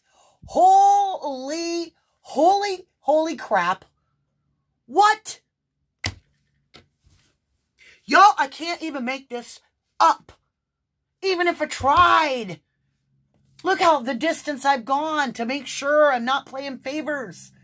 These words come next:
Why did the Emperor come out with Jody? Why does the Chariot come out with Andy? Why does Five of Swords fighting, fighting to the death? And the landowner. Boom.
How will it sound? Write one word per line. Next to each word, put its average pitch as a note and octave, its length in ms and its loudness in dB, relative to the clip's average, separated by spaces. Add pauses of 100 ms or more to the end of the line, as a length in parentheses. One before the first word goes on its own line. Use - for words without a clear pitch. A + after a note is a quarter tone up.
(720)
Why F4 180 4
did E4+ 200 -6
the D4+ 200 0 (580)
Emperor D#4+ 360 -2
come C#4+ 160 -4
out D4+ 160 -2
with B3 100 -4
Jody? C#4 460 -2 (220)
Why E4 180 6
does E4+ 160 -2
the C#4+ 100 -10
Chariot D#4+ 540 -6
come C#4 160 -4
out C#4+ 160 -2
with B3+ 180 -10
Andy? C4+ 400 -6 (280)
Why D#4 200 4
does D#4 200 2
Five D#4+ 280 -2
of C4 100 -14
Swords D4+ 520 -2
fighting, D4+ 500 0
fighting D4 400 2
to C#4+ 300 -4
the G3+ 220 -4 (100)
death? - 420 -2 (2750)
And F#3+ 140 -6
the E3+ 60 -4
landowner. D3+ 840 -6 (1400)
Boom. B3+ 520 2